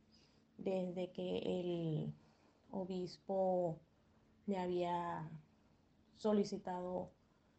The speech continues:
me había propuesto el servir a la misión, pues. Yo estaba entusiasmada, estaba estudiando, estaba allí, haciendo las labores allí, porque, o sea, supieron cómo entusiasmarme en ese momento.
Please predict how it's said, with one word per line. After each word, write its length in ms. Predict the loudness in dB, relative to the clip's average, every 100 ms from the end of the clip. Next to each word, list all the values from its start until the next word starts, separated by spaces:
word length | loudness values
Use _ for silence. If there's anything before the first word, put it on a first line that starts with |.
| _ -8
me 100 | -4
había 360 | -2 0 0 4
propuesto 760 | 2 6 4 4 -2 -4 -4 -4 -6
el 120 | -4 0
servir 360 | 0 0 0
a 140 | 0 0
la 140 | 0
misión, 480 | -2 -4 -2 -2 -4
pues. 280 | -12 -16 -14
Yo 60 | -14
estaba 240 | -8 -6
entusiasmada, 920 | -4 -6 -8 -6 -2 0 0 0 -2 -4 -12 -20 -20 -20 -20 -6
estaba 360 | -4 0 0 0
estudiando, 840 | -2 -4 0 2 4 4 2 0 -2 -10 -20 _ _ _ -14
estaba 640 | -12 -6 -4 0 0 -2 -6 -20 -20 _ -20 -16 -4
allí, 420 | 0 2 0 -4 -12 -6
haciendo 400 | -2 2 2 4
las 140 | 4
labores 400 | 4 2 -2 -6
allí, 320 | -6 -6 -8 -10 -18 -20 -20 _ -12 0
porque, 500 | 2 2 0 -2 -4 _ _ _ -20 -20 -20 -20 -10
o 80 | 2
sea, 200 | 6 6
supieron 760 | 4 -8 -8 -6 0 4 4 4
cómo 160 | 4
entusiasmarme 640 | 4 0 2 2 2 2 -4
en 60 |
ese 200 | -4 -6
momento. 480 | -8 -8 -8 -10 -12